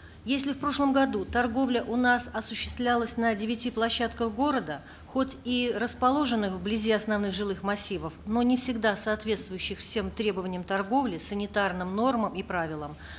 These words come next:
то в текущем году, э, основной площадкой для организации ярмарочной торговли для наибольшей части казанцев будет являться территория агропромышленного парка.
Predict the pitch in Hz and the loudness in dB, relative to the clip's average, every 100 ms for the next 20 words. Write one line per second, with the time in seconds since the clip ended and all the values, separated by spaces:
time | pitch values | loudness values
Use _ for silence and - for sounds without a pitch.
0 | - - 262 262 262 269 311 311 254 202 | -16 -4 -2 -2 -4 0 2 2 2 2
1 | 190 160 151 - - - - 165 160 156 | 0 -2 -8 -10 -16 -16 -12 -10 -8 -8
2 | 156 139 - 220 - 247 294 - 247 247 | -10 -12 -2 -2 4 6 6 4 2 4
3 | 233 208 196 190 208 - 202 220 226 208 | 0 0 -2 0 0 0 0 0 0 0
4 | 196 208 208 202 190 - - 196 208 190 | -2 -2 0 0 -2 -4 -6 -2 -2 0
5 | 180 165 151 196 202 185 196 202 190 196 | -4 -4 -6 -2 -2 0 0 0 -4 -4
6 | - 190 208 226 311 - 180 - - - | -6 -2 0 2 2 0 -6 -12 -14 -10
7 | 180 269 302 196 202 220 240 240 - 196 | -2 2 2 0 0 2 2 -2 -4 -6
8 | 190 233 233 - 185 208 - 175 185 - | -2 0 0 -2 -4 -4 -2 -2 -2 -4
9 | 196 190 190 160 - | -4 -4 -4 -6 -6